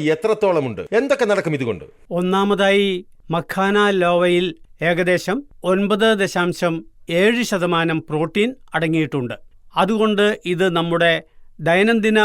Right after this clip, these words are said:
Speaker 2: പ്രോട്ടീൻ ഇൻടേക്ക് നിറവേറ്റും. ഇതോടൊപ്പം ഗ്ലൈസമിക് സൂചിക എന്ന് നമ്മൾ വിളിക്കുന്ന മറ്റൊരു മാനദണ്ഡമുണ്ട്. ഒരു ഉൽപ്പന്നത്തിൽ അത് കുറവാണെങ്കിൽ പ്രമേഹ രോഗികൾക്ക് നമുക്കത് നിർദ്ദേശിക്കാം. അതുകൊണ്ട് മഖാന പ്രമേഹ രോഗികൾക്ക് നല്ലൊരു ഭക്ഷണമാണ്.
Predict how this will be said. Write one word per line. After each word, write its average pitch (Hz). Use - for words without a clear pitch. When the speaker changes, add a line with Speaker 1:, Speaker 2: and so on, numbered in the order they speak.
Speaker 2:
പ്രോട്ടീൻ 185
ഇൻടേക്ക് 185
നിറവേറ്റും. 147
ഇതോടൊപ്പം 202
ഗ്ലൈസമിക് 214
സൂചിക 196
എന്ന് 190
നമ്മൾ 175
വിളിക്കുന്ന 165
മറ്റൊരു 226
മാനദണ്ഡമുണ്ട്. 165
ഒരു 226
ഉൽപ്പന്നത്തിൽ 233
അത് 190
കുറവാണെങ്കിൽ 180
പ്രമേഹ 214
രോഗികൾക്ക് 196
നമുക്കത് 180
നിർദ്ദേശിക്കാം. 208
അതുകൊണ്ട് 214
മഖാന 202
പ്രമേഹ 208
രോഗികൾക്ക് 190
നല്ലൊരു 214
ഭക്ഷണമാണ്. 147